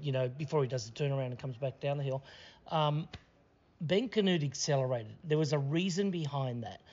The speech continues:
He wanted to test him early. I spoke to Ben about fifteen minutes ago, and that's exactly, you know, what his tactic was. He tried hard, and I said to Craig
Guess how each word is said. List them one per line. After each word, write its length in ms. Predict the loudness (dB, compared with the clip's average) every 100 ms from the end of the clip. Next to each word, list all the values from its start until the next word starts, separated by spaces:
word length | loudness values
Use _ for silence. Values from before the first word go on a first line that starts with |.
| -20 -8
He 120 | -2
wanted 300 | 2 4 4
to 100 | 0
test 480 | -2 -6 -4 -4 -6
him 180 | -8 -8 -8
early. 320 | -6 -6 -6
I 80 | -8
spoke 360 | -4 -2 -2 -2
to 80 |
Ben 380 | -4 -2 -2 -4 -8 -18 -14 -4
about 200 | -4 -4
fifteen 360 | -2 0 0
minutes 300 | -2 -4 -8
ago, 400 | -6 -4 -4 -6 -6
and 260 | -6 -4 -6
that's 220 | -8 -10
exactly, 480 | -8 -8 -8 -10 -10 -16 -20 _
you 80 | -10
know, 60 | -8
what 220 | -8 -10
his 200 | -10 -10
tactic 360 | -10 -10 -14 -14
was. 280 | -16 -14 -16 -18 -20 -20 -8
He 120 | -4
tried 400 | -4 0 2 2
hard, 400 | 2 2 2 0
and 140 | -6 -6
I 80 |
said 240 | -4 -4 -4
to 80 | -6
Craig 480 | 0 0 -2 -6